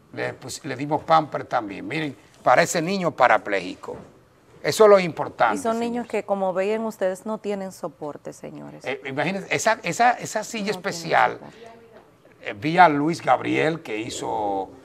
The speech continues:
Speaker 1: eh, pues, la diligencia para que le llegara a ellos, porque tenemos mucha gente, eh, que, que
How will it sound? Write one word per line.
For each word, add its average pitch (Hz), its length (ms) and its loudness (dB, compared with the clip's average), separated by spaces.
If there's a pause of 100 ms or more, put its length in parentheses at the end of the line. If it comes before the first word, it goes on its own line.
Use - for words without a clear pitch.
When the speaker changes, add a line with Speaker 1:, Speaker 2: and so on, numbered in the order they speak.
(300)
Speaker 1:
eh, 104 560 -4
pues, 110 140 -6
la 107 100 2
diligencia 113 520 -4
para 107 220 0
que 110 100 -8
le 104 120 -4
llegara 107 420 4
a 107 80 6
ellos, 113 280 -2 (240)
porque 180 240 -4
tenemos 214 280 -2
mucha 220 300 2
gente, 190 580 0 (420)
eh, 147 160 -6
que, 147 400 -6
que 139 520 0